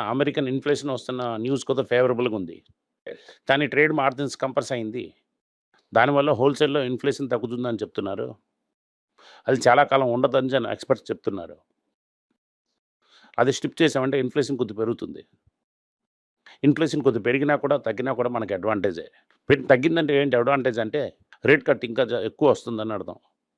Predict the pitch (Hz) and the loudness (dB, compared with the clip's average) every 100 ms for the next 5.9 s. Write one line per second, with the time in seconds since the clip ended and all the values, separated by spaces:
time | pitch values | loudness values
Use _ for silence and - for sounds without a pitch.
0 | _ _ _ _ _ - - 123 120 147 | _ _ _ _ _ -4 0 0 2 2
1 | 139 151 127 120 117 135 131 120 98 87 | 2 -2 -4 -6 -4 -4 -2 -4 -6 -10
2 | 82 - _ _ _ _ _ _ _ _ | -14 -16 _ _ _ _ _ _ _ _
3 | - - 143 170 151 151 139 131 127 123 | -10 0 4 4 4 0 0 0 0 2
4 | 139 131 123 117 120 113 113 123 104 110 | -2 0 0 -2 -2 -2 -2 -4 -6 -8
5 | 120 123 135 - 139 117 - 104 | -8 -4 -2 0 -2 -4 -8 -12